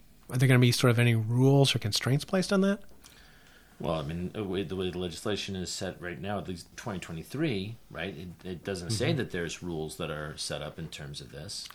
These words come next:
Speaker 1: Okay.
Speaker 2: I mean, think about, think about all the things that could go sideways in this
Speaker 1: Well,
Speaker 2: deal.
Speaker 1: one that's, one thing that's being left out,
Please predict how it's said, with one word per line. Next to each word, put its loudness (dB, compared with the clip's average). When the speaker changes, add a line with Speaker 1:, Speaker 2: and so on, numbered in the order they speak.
Speaker 1:
Okay. -4
Speaker 2:
I -6
mean, 0
think 0
about, 2
think 0
about 2
all 6
the -4
things -2
that -2
could -8
go -2
sideways -6
in -12
this -10
Speaker 1:
Well, 10
Speaker 2:
deal. 4
Speaker 1:
one 12
that's, 10
one 12
thing 12
that's 12
being 10
left 6
out, 2